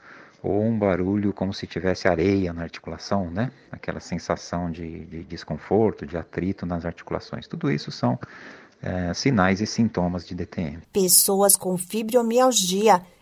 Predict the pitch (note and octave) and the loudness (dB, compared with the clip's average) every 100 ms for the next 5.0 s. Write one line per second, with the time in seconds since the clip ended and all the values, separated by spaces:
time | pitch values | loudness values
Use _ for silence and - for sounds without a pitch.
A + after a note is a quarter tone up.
0 | _ D4 E4 - D4 C#4 - F#3+ G3 G#3+ | _ -2 2 4 4 2 -2 2 4 2
1 | G3+ F#3 F#3+ F3+ F#3+ G#3 G#3 - G#3+ G#3 | 2 0 0 0 2 4 6 6 4 0
2 | A3+ C4+ G#3+ G3+ G3+ G3 - - _ - | -2 0 4 6 6 4 2 -4 _ 0
3 | F#3+ F3+ F3+ F3+ F#3 G#3 A3+ - A#3+ G3+ | 2 4 2 2 2 6 6 6 2 4
4 | F#3+ G3+ G3+ A3 A#3 A3+ G3+ G#3+ F#3 | 6 6 4 4 4 6 6 4 2